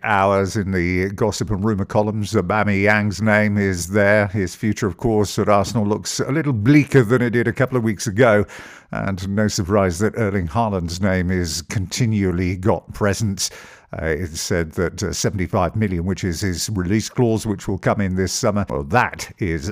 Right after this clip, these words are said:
very good value indeed, especially if you consider it would be half what it would take to sign either Marcus Rashford or indeed Harry Kane.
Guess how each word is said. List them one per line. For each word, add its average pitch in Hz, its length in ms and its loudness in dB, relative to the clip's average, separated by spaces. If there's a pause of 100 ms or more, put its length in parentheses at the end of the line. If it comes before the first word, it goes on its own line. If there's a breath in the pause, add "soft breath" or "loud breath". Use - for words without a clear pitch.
very 95 400 0
good 80 180 -4
value 85 320 0
indeed, 87 380 -2
especially 95 800 -4
if 104 120 -6
you 104 100 -2
consider 90 520 -2
it 90 140 -4
would 82 200 -6
be 85 280 -2
half - 880 -6
what - 140 -6
it 80 80 -8
would 78 140 -6
take 87 260 -4
to 98 120 -8
sign 90 420 -4
either 95 180 -6
Marcus 90 380 -4
Rashford 87 480 -4
or 110 220 0
indeed 92 400 -4
Harry 107 480 0
Kane. 87 420 -4